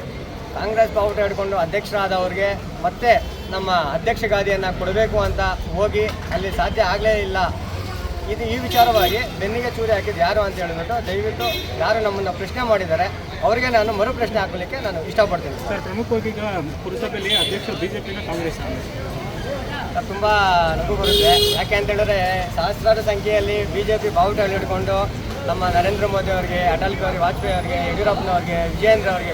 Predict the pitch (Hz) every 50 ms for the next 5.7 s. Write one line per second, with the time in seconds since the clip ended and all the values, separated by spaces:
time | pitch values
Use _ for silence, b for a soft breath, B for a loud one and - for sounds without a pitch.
0 | 147 170 208 208 202 220 208 202 190 170 190 175 180 180 175 175 180 175 175 -
1 | - - - - - - - - - 233 214 175 190 196 240 240 233 233 220 208
2 | 190 180 - 180 180 208 220 220 214 202 208 190 185 185 190 185 180 180 180 170
3 | 165 165 170 - - - - - - - 160 160 160 156 156 165 165 175 170 170
4 | 160 160 160 190 214 233 226 233 233 233 247 233 196 165 - - 170 196 - -
5 | 226 214 196 190 190 202 202 185 - 196 180 175 180 180